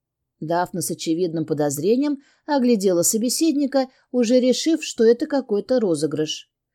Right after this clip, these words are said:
"Вы мне понравились", честно ответил он. "Он точно врёт", решила девушка. "Этот красавчик вряд ли бы обратил внимание на такую, как я".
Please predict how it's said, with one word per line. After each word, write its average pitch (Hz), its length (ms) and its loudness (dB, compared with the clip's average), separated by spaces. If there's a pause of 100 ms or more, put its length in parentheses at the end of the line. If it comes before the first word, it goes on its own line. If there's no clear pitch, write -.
(260)
"Вы 156 220 -4
мне 156 160 0
понравились", 220 880 -2
честно 208 460 -4
ответил 208 420 -2
он. 214 240 -2 (800)
"Он 294 260 -2
точно 208 540 -4
врёт", 156 500 0 (100)
решила 165 480 -2
девушка. 156 600 -2 (440)
"Этот 269 320 0
красавчик 254 640 0
вряд 269 340 2
ли 233 100 4
бы 190 140 0
обратил 196 560 0
внимание 190 540 -2
на 190 120 -2
такую, 208 380 0
как 247 220 0
я". 190 300 0